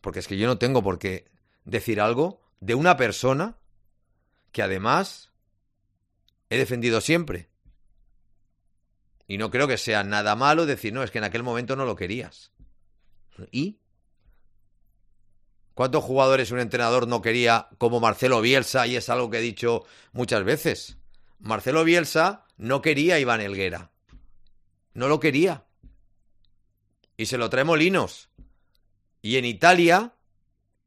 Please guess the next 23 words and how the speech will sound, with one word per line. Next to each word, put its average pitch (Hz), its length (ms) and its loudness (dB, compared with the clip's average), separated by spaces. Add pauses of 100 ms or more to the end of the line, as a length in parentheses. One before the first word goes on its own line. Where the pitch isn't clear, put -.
(460)
ante 113 240 -2
la 110 140 2
Juve, 175 520 4 (640)
como 110 240 -4
no 127 60 -2
hay 151 80 0
central, 175 580 4
lo 131 140 -2
hace 165 140 -4
jugar 160 200 2
de 185 60 0
central. 135 540 -4 (400)
Pues 123 180 -6
a 127 80 0
partir 120 360 -2
de 185 60 2
ahí, 202 400 2
Iván 123 300 -4
Helguera 190 580 2 (960)
se - 240 -4
va 139 120 4
al 175 60 4
Madrid, 196 540 2